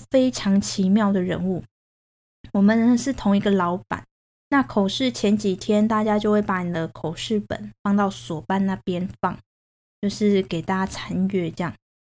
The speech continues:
那有一次我就是有一些事刚好到所办去，然后就看到，诶，那边有一叠那个最近要口试的人的口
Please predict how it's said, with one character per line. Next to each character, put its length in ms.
那 240
有 180
一 40
次 220
我 100
就 100
是 280
有 140
一 40
些 200
事 220
刚 160
好 160
到 200
所 240
办 280
去， 280
然 80
后 40
就 100
看 180
到， 80
诶， 180
那 140
边 160
有 140
一 100
叠 400
那 180
个 580
最 160
近 160
要 140
口 280
试 220
的 120
人 140
的 100
口 220